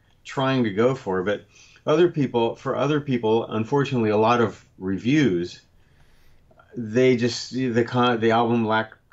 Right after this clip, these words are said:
continuity. It lacked, you know, this and that, and there's some, you know, filler in there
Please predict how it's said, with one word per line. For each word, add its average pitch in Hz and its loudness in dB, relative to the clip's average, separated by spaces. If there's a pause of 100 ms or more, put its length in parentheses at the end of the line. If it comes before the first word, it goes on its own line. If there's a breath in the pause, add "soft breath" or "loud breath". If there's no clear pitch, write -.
(240)
continuity. 113 2
It 107 0
lacked, 107 -2 (260)
you 113 -4
know, 107 -2
this 117 -2
and 107 0
that, 107 2
and 95 -6 (1120)
there's 113 0
some, 110 -2
you 110 2
know, 110 2
filler 123 2
in 117 4
there 113 0